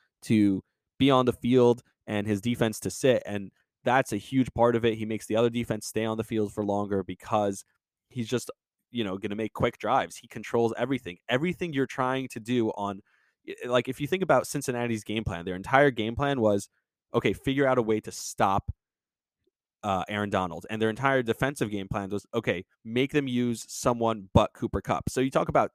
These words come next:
they're just trying to eliminate two players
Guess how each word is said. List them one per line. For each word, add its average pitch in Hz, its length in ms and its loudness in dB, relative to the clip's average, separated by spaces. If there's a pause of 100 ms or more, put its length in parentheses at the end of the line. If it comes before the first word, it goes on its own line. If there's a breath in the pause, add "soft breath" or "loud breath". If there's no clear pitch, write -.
(240)
they're 151 160 2
just 160 280 -6 (140)
trying 135 200 -2
to 123 120 -2
eliminate 117 480 -4
two 160 260 -2
players 110 640 2